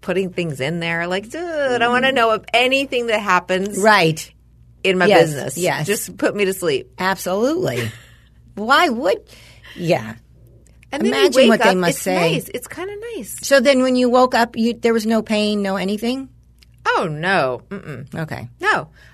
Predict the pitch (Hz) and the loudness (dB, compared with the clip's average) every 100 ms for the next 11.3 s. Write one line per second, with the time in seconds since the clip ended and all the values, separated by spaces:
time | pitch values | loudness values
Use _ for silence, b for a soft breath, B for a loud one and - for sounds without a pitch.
0 | b 247 277 587 277 359 349 262 - b | b -4 0 -2 -2 -2 -4 -6 -12 b
1 | b b b - 269 302 311 311 - - | b b b -8 -4 -2 -2 -4 -6 0
2 | 214 214 233 254 185 156 170 - 185 185 | 0 0 -6 -4 -2 -2 -2 -4 -4 -2
3 | 180 185 196 - - 175 160 160 - - | 0 0 -2 -6 -6 -6 -6 -10 -14 -12
4 | - 151 156 165 160 190 208 214 233 233 | -10 -8 -6 -4 -4 -6 -6 -4 -6 -12
5 | - 156 - - 156 226 190 190 196 156 | -12 -10 -8 -2 -2 -2 -4 0 0 -2
6 | 208 208 226 214 135 - - 151 120 120 | -4 -6 -2 -2 -4 -8 -2 0 0 -4
7 | 143 123 120 123 107 135 175 160 156 170 | -6 -6 -4 -6 -4 -2 2 2 0 -4
8 | - 311 427 339 294 320 302 247 240 160 | -6 -4 -4 -4 -4 -2 -4 0 2 2
9 | 123 180 147 202 240 302 294 233 240 226 | -2 -6 -6 -2 -2 -2 -4 -6 -4 -4
10 | 185 180 180 180 - 151 143 139 135 135 | -4 -4 -4 -6 -10 -10 -10 -8 -8 -6
11 | 127 - | -8 -8